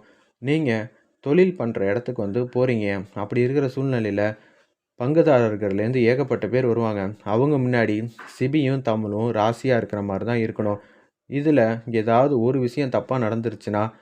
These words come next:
அதுக்கப்புறமேட்டுக்கு கம்பெனியில நமக்கு அவப்பேர் வந்து உண்டாயிடும். இந்த விஷயத்திலேயே ஜெகதாம்பாளுக்கு சரியா முடிவெடுக்க தெரிலனா, எப்படி இவங்களை நம்பி வந்து இன்வெஸ்ட் பண்ண முடியும்னு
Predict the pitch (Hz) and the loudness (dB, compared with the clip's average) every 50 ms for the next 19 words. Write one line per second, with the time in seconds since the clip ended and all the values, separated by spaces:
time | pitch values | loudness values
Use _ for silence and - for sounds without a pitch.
0 | _ _ _ _ - - 139 170 202 190 - 180 170 151 123 110 113 110 101 104 | _ _ _ _ -6 -4 -4 -4 -2 -2 -2 -2 0 0 0 2 0 0 0 0
1 | 101 107 107 107 107 107 - - - - 110 120 127 - 135 131 120 110 104 98 | 0 0 0 0 -2 -6 -12 -10 -6 -4 -4 -2 -2 -2 -2 0 0 0 0 0
2 | 98 98 101 101 - - 101 101 107 107 - - 101 95 104 117 120 120 123 117 | -2 -2 -2 -4 -8 -8 -6 -6 -6 -6 -4 -4 -2 0 0 0 0 2 0 0
3 | 110 104 101 104 113 113 113 113 110 113 107 101 98 101 107 107 101 - - _ | 0 0 -4 -6 -6 -4 -4 -2 0 0 0 2 0 0 -2 -4 -4 -8 -12 _
4 | _ _ _ _ _ _ _ - 113 123 151 156 165 156 139 135 - 160 151 147 | _ _ _ _ _ _ _ -10 -6 -4 0 2 2 2 2 0 0 -2 0 0
5 | 131 113 113 110 113 113 120 120 - - - 107 113 110 120 139 147 143 131 113 | 0 0 2 4 4 4 2 2 -4 -10 -4 -2 0 2 2 2 2 2 2 2
6 | 107 101 110 - - 107 120 127 120 113 113 120 123 123 117 110 110 95 107 101 | 2 0 -4 -4 -2 -2 0 0 0 0 0 0 0 0 0 0 -2 -2 -2 -2
7 | 101 101 98 104 104 107 110 107 - - 110 113 113 - 156 147 131 117 113 107 | -2 -2 -2 -2 -2 -2 -4 -6 -8 -6 -6 -6 -4 -2 -2 0 0 0 -2 -2
8 | 104 101 101 104 113 127 127 117 104 104 117 117 113 113 117 117 - - 110 107 | -2 -4 -4 -4 -2 -2 -2 -2 -2 -2 -4 -2 -2 -2 -2 -2 -4 -6 -8 -6
9 | 107 104 101 101 104 104 107 117 | -6 -6 -4 -4 -4 -2 -2 -2